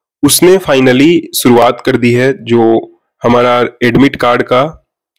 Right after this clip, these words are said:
आना था। तो admit card आपका डब्ल्यूआर रीजन ने अभी अभी announce कर दिया है। तो यहाँ पर आप जाकर डब्ल्यूआर रीजन के website से, जो कि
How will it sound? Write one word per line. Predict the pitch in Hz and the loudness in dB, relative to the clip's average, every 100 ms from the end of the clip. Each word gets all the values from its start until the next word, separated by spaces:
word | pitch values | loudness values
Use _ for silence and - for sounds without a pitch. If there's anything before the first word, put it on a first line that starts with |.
| _ _ _ - | _ _ _ -6
आना | 123 123 127 | -2 0 0
था। | - - - _ _ _ - | -2 -4 -10 _ _ _ 0
तो | 135 | 2
admit | 135 151 160 | 4 2 0
card | - 147 | 0 0
आपका | 139 - 143 | 0 0 -2
डब्ल्यूआर | 131 120 127 131 | -2 0 0 2
रीजन | 123 117 120 | 0 0 -2
ने | 123 143 | -2 -2
अभी | 120 117 | 0 0
अभी | 120 120 | 2 2
announce | 120 117 123 131 | 2 2 0 -2
कर | 120 | -4
दिया | 117 117 117 | -2 0 0
है। | 143 180 _ _ - | -2 -12 _ _ -4
तो | 135 | 0
यहाँ | 135 | 0
पर | 143 156 | 0 0
आप | 160 127 | 0 0
जाकर | 117 120 143 | 0 0 -4
डब्ल्यूआर | 143 120 123 127 127 | -2 -2 0 0 0
रीजन | 120 120 123 | 0 -2 -2
के | 131 | -2
website | 120 120 - 113 123 | -2 -2 -2 -2 -2
से, | - 131 - _ _ | -4 -6 -8 _ _
जो | 113 | -6
कि | 113 123 | -4 -2